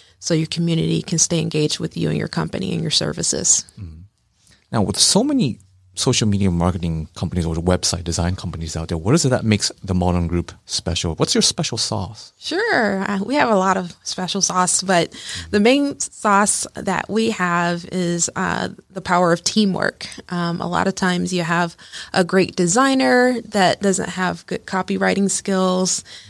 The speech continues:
Speaker 1: You have a, a good, um, a good, uh, analytical person who can give you a, a great back end, but it doesn't look so great.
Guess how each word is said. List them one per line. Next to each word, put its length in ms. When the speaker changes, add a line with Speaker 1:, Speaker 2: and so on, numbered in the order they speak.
Speaker 1:
You 100
have 300
a, 220
a 100
good, 500
um, 380
a 140
good, 440
uh, 160
analytical 540
person 400
who 140
can 160
give 180
you 240
a, 180
a 100
great 400
back 300
end, 240
but 100
it 80
doesn't 260
look 220
so 220
great. 500